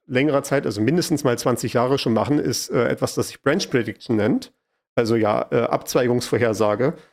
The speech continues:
Wann immer irgendwo ein Sprungbefehl im Programm auftaucht, also wo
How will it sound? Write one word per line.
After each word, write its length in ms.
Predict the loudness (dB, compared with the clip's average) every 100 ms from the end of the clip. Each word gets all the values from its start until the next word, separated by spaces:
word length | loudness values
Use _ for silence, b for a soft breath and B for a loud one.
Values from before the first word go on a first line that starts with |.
| B _ _
Wann 140 | -2 2
immer 160 | 2
irgendwo 300 | 2 2 2
ein 100 | 2
Sprungbefehl 720 | 0 0 0 2 0 2 2 2
im 120 | 0
Programm 280 | 0 0 2
auftaucht, 560 | 0 0 0 0 0
also 280 | -2 0 0
wo 260 | 2 2